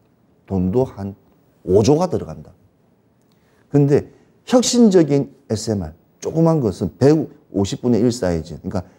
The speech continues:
한두 평 작게도 만들 수 있는 이 조그만 모듈 형태,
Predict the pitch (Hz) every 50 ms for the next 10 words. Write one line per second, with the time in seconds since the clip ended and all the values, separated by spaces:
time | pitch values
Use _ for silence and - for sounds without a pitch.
0 | _ _ _ _ _ _ _ - - 233 220 220 - - - 107 87 - - -
1 | - - - - 208 214 202 160 107 101 117 120 120 123 107 101 98 92 - -
2 | - 95 123 143 143 139 135 - - _ - 107 110 117 110 110 104 92 87 98
3 | 117 123 127 170 160 147 123 107 92 80 - - 76